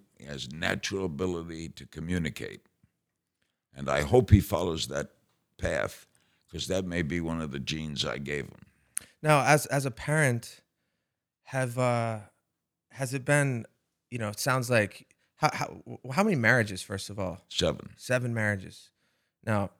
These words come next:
Speaker 2: we'll get into that a little bit because I have my own questions about marriage. <laughs> But, uh, you know, as far as I saw on, on, uh, either on an interview or, or excerpt, I saw that you, you, th-,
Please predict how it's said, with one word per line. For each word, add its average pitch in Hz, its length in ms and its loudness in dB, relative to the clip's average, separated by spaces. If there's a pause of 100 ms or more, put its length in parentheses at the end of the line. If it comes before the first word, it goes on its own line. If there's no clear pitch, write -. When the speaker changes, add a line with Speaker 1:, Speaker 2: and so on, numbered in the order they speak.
(220)
Speaker 2:
we'll 117 160 -4
get 120 140 4
into 110 200 0
that 107 180 4
a - 20 0
little 95 160 -4
bit - 160 -12
because 98 320 -10
I 98 80 -2
have 101 160 -2
my 95 120 -6
own 98 140 -6
questions 101 440 -18
about 98 180 -10
marriage. 101 500 -8 (400)
<laughs> - 400 -2
But, 147 200 12
uh, 123 420 10 (360)
you 156 100 6
know, 127 180 2
as 127 180 -4
far 147 300 6
as 127 180 2
I 123 100 2
saw 143 400 4
on, 120 120 2
on, 117 300 2
uh, 92 360 -8
either 117 240 -4
on 113 120 -2
an 110 80 -2
interview 113 420 -2
or, 104 340 -2
or 107 200 -8
excerpt, 110 400 0
I 101 80 2
saw 104 380 -2
that 101 200 -4
you, 104 240 -10
you, 110 120 -10
th-, - 200 -12